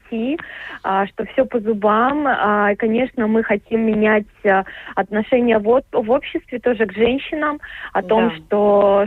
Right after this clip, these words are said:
Speaker 1: что они также являются, э, полноценными, очень хорошими специалистами и сотрудниками, и чтобы вот, э, э, скажем, к ним, э, отношение было как, как и к мужчинам, да, чтобы вс-,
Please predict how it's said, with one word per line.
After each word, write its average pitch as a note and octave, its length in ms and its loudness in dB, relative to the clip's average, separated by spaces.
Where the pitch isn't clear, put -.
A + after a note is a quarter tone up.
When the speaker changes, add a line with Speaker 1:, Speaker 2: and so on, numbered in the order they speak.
Speaker 1:
что G3+ 180 0
они G#3+ 280 0
также G#3+ 360 -4
являются, G3+ 960 0
э, F#3+ 200 -2
полноценными, A3 1160 2
очень A3+ 280 0
хорошими A#3 680 2
специалистами A#3 920 0
и A3 60 -4
сотрудниками, D#4+ 1000 0
и A#3 340 2
чтобы A3 440 0
вот, G3+ 220 0
э, G3 380 2
э, F3+ 240 2
скажем, G#3+ 360 0
к - 80 -12
ним, C#4+ 340 2
э, G#3+ 540 2
отношение A#3+ 720 0
было G3+ 680 2
как, - 380 -6
как A#3+ 240 -4
и - 60 -4
к - 60 -16
мужчинам, B3 640 -2
да, F#3+ 200 0
чтобы F#3 500 -6
вс-, - 360 -20